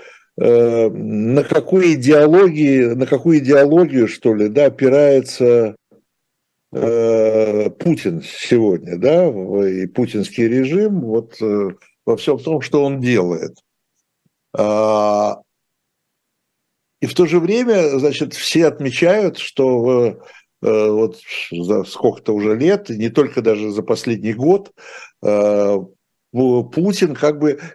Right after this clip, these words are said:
как бы такое ощущение тянет страну, Россию я имею в виду, обратно в Советский Союз.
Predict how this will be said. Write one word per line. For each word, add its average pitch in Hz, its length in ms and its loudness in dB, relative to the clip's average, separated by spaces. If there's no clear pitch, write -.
как 165 340 2
бы 101 320 -2
такое 123 300 2
ощущение 131 580 -2
тянет 156 640 0
страну, 147 760 0
Россию 104 600 -2
я 95 60 -2
имею 101 260 -2
в 107 40 -2
виду, 170 320 0
обратно 143 500 0
в 123 40 -10
Советский 135 440 -2
Союз. 123 680 -4